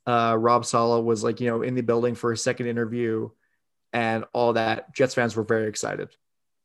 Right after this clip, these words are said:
Uh, going on Twitter, going on our, going on Reddit, um, Jets fans were excited about it. And even, and when he left, everybody thought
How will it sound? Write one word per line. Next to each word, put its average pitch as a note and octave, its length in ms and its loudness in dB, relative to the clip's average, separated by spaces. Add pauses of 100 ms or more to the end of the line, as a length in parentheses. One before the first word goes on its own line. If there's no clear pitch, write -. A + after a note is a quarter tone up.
(340)
Uh, A2+ 240 -2
going A#2+ 340 2
on A#2+ 140 2
Twitter, A#2 380 2
going A2+ 280 0
on A2+ 400 -6 (100)
our, A2+ 440 -4 (580)
going C3 200 0
on A#2+ 140 -2
Reddit, A2+ 360 2 (320)
um, A2 420 -2 (220)
Jets C3 220 0
fans A#2+ 160 -2
were A#2 100 0
excited A2 360 -4
about G#2+ 280 -6
it. A2 180 -6 (120)
And A2+ 280 -4 (420)
even, G3 220 4 (100)
and C3+ 120 2
when D3 120 2
he D3+ 100 0
left, C3 380 2
everybody B2+ 340 0
thought A#2+ 360 0